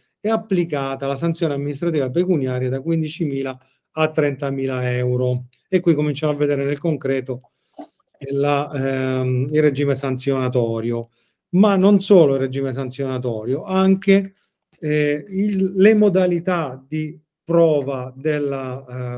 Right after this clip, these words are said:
eh, nostro, della nostra assicurazione e anche la modalità di esibizione.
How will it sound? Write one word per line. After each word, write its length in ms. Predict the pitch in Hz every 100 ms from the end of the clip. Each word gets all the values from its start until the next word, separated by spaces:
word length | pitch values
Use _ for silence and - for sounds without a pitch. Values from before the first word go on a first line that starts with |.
| 120
eh, 40 |
nostro, 1000 | 120 127 135 127 127 127 120 117 113 113 - _ _ _
della 380 | 139 135 139 135
nostra 260 | 131 131
assicurazione 1000 | 123 190 190 233 214 - 135 123 127 131 _ _ _ _ _
e 100 | 208
anche 360 | 170 170 170 165
la 380 | 156 165 156
modalità 500 | 151 160 170 185 175
di 140 | 151 139
esibizione. 840 | 135 135 127 147 208 160 117 101